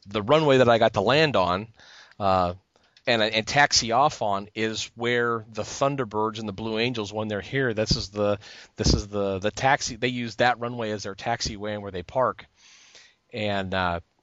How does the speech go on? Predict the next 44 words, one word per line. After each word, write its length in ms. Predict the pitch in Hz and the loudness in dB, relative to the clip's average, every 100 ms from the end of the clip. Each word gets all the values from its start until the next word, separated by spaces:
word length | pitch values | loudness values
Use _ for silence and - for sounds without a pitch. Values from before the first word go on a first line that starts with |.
| _ _ _ - | _ _ _ -4
I 80 | 123 | -2
got 160 | 117 | -2
the 80 | 107 | -4
taxi 340 | - 123 - 107 | -2 -2 0 -2
back 320 | 107 110 110 | -2 -2 -2
where 80 | 107 | -8
we 100 | 113 | -6
were 120 | 101 | -6
normally 320 | 104 107 98 | -6 -4 -6
walking, 440 | 98 104 113 - | -2 0 0 -2
and 80 | 101 | -6
I'm 100 | 98 | -2
like, 300 | 98 95 - - | -2 -2 -4 -10
"Eh, 260 | 107 92 104 _ - | -10 -10 -20 _ 0
I 120 | 135 | 0
was 200 | 123 - | 0 -4
taxiing 640 | - 160 - - 135 117 | -2 -2 2 0 0 -6
where 180 | 139 151 | -2 -2
we 200 | 151 156 | -2 -2
were," 260 | 165 190 170 | 0 2 2
and 80 | |
she 140 | - 107 | 0 0
got 100 | 107 | 2
all 140 | 98 | 2
excited 400 | 95 - 87 87 | 2 -2 -2 -4
for 180 | - 92 | -8 -10
me. 160 | 98 90 | -10 -10
And, 140 | 87 - - - - | -12 -16 -20 -20 -12
you 60 | 104 | -4
know, 220 | 85 85 - | -2 -4 -2
I, 140 | 117 | -2
she's 280 | - 143 127 | 0 -2 -2
the 80 | 117 | 0
one 180 | 113 | 0
in 60 | 107 | 0
the 60 | 95 | -4
family 360 | 107 101 101 | -2 -2 -2
that 100 | 95 | -4
really 220 | 104 101 | 0 0
gets 160 | 98 92 | 2 -2
excited. 500 | 92 - 92 95 87 - - - - - - - - - _ _ | -4 0 0 0 -4 -12 -20 -20 -20 -20 -20 -20 -20 -20 _ _
So, 640 | - - - 117 110 107 104 - - | -4 0 2 2 4 2 0 -6 0
um, 480 | 143 127 123 120 117 _ _ _ _ _ _ _ _ _ _ _ - | 4 4 4 2 -4 _ _ _ _ _ _ _ _ _ _ _ -14
the, 320 | 123 117 | -6 -6